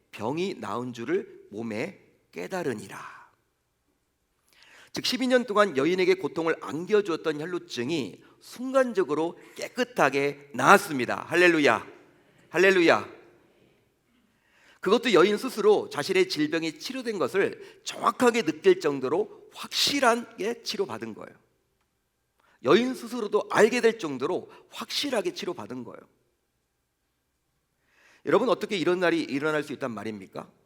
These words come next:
이 여인이 치료받은 곳은 병원이 아니죠. 병원이 아닙니다. 더욱이 이 여인은 치료받기 위해서 어떤 수술을 받거나 약을 먹은 것도 아니었어요.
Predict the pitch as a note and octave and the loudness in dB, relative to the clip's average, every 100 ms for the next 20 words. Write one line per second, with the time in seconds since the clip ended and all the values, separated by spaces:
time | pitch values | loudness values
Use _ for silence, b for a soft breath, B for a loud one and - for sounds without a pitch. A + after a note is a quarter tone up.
0 | _ _ _ _ _ _ _ - G3 F#3+ | _ _ _ _ _ _ _ -8 2 6
1 | E3 F3+ F#3+ - B3+ C4 A3+ G3 E3 D#3+ | 6 4 -4 -6 -2 0 0 0 -6 -8
2 | A#2+ B2 D#3 D#3 G#2 A2+ C3 F3 _ _ | -8 -6 -6 -6 -10 -12 -12 -16 _ _
3 | _ _ _ _ - D#3+ A3 F3+ G#2+ C#3 | _ _ _ _ -8 -6 -6 -6 -8 -10
4 | C#3 D3 E3 _ _ _ _ _ b b | -10 -12 -14 _ _ _ _ _ b b
5 | b b b D3+ F#3 A3+ F#3+ F#3+ E3+ F#3 | b b b 2 2 0 2 4 4 2
6 | G3 - B3 A3 G#3+ G3 C#3 B2+ F3+ B2+ | -2 -6 -2 -2 -2 -4 -2 -2 -2 -2
7 | - C3 B2 D#3+ G3+ A#3 G#3 G3 B2 - | -4 -8 -6 -8 -8 -6 -2 0 -2 -4
8 | B2+ E3 G#2 - B B - A#2 A#3+ B3+ | -2 0 -2 -8 B B -6 -4 -2 -2
9 | D#3+ D3 D#3+ D#3+ A#2 G#2 C3 A#2+ - | -2 -4 -6 -6 -8 -6 -6 -8 -10